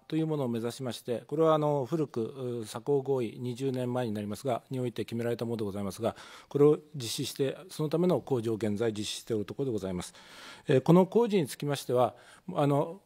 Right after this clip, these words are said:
あの、反対をされている方が現にいらっしゃるということは、あの、まさに、えー、ご指摘の資料にもありますように、我々も十分承知いたしておりますが、その一方で、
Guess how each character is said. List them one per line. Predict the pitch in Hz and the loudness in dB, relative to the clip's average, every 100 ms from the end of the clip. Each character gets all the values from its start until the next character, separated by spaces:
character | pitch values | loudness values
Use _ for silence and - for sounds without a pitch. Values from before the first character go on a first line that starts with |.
| _ | _
あ | - | 0
の、 | 147 143 139 135 131 | 2 2 2 0 2
反 | 196 214 | 2 2
対 | - 214 | 4 6
を | 202 | 6
さ | 196 | 4
れ | 190 | 4
て | 196 | 4
い | |
る | 196 | 2
方 | 185 | 2
が | 190 185 170 | 4 4 2
現 | 170 165 185 | 2 4 4
に | 147 | 4
い | |
ら | 143 | 4
っ | |
し | - | 4
ゃ | 156 | 2
る | 147 | 2
と | 131 | 0
い | |
う | |
こ | 156 | 0
と | 196 | 4
は、 | 185 113 - _ | 4 4 -2 _
あ | 143 131 | -2 0
の、 | 131 127 123 120 | 2 0 0 0
ま | 117 160 | 0 2
さ | 175 | 2
に、 | 117 107 | 0 -2
え | 127 120 117 127 339 _ - | -4 -2 -2 -6 -12 _ -6
ー、 | 120 110 | -4 0
ご | 123 | 0
指 | |
摘 | - 165 160 | 0 -2 0
の | 156 | -2
資 | 180 | 2
料 | 185 | 4
に | 143 | 4
も | 113 | 2
あ | 127 | 2
り | |
ま | 151 | 2
す | 139 | 0
よ | 127 | 0
う | |
に、 | 110 | 0
我 | 120 | 2
々 | 143 139 | 4 2
も | |
十 | 127 143 | 2 0
分 | 139 | 0
承 | 117 147 | 0 -2
知 | - | -2
い | 156 143 175 | -8 -8 -8
た | 151 | -4
し | 151 | -2
て | 156 | 0
お | |
り | 123 | 0
ま | 117 | 0
す | 117 | 0
が、 | 123 - - - | 0 0 -8 -20
そ | - 180 | -2 2
の | |
一 | 185 - | 2 2
方 | 196 180 | 2 4
で、 | 190 | 4